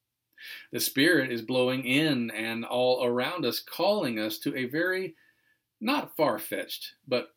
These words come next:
reasonable compassion and passion. You want to know what the true miracle of Pentecost was, and I believe can be done once again for our world? The true miracle of Pentecost happens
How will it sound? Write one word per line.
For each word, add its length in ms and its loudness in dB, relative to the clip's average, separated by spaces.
reasonable 960 0
compassion 720 -8
and 200 -12
passion. 480 -12
You 140 -2
want 120 -2
to 80 -2
know 160 0
what 180 -4
the 120 -4
true 360 4
miracle 640 -2
of 200 -18
Pentecost 520 -4
was, 600 -6
and 160 -6
I 120 -2
believe 340 -4
can 300 -6
be 120 -4
done 300 -6
once 300 -8
again 320 -6
for 200 -8
our 160 -10
world? 460 -10
The 80 -6
true 220 2
miracle 380 -2
of 120 -10
Pentecost 560 -8
happens 760 -8